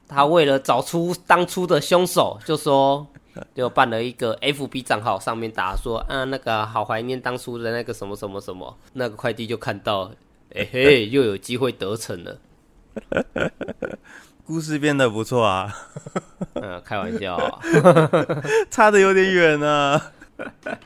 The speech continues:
Speaker 1: 那，那，嗯，快递怎么死的重要吗？
Speaker 2: 怎么死的一半。
Speaker 1: 一半。
Speaker 2: 嗯，想想
Speaker 1: 所以
Speaker 2: 身份别。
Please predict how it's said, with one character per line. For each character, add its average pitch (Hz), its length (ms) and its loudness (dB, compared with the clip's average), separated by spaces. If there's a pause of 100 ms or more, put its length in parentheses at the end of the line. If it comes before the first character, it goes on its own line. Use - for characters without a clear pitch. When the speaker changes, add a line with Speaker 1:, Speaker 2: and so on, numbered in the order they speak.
(1040)
Speaker 1:
那， 139 420 0
那， 131 760 -2
嗯， 107 960 -12 (480)
快 151 180 2
递 151 160 -6
怎 117 160 -4
么 104 140 -4
死 - 260 -12
的 90 160 -10
重 98 220 -6
要 92 180 -2
吗？ 85 220 -10 (1000)
Speaker 2:
怎 135 180 -6
么 120 340 -2
死 113 460 -8
的 104 540 0 (320)
一 127 100 -6
半。 123 240 8 (380)
Speaker 1:
一 110 120 -12
半。 110 320 -4 (100)
Speaker 2:
嗯， 98 200 -12 (340)
想 139 300 -2
想 120 300 -2
Speaker 1:
所 156 160 -2
以 160 240 -2
Speaker 2:
身 156 400 0
份 143 260 4
别。 85 400 -14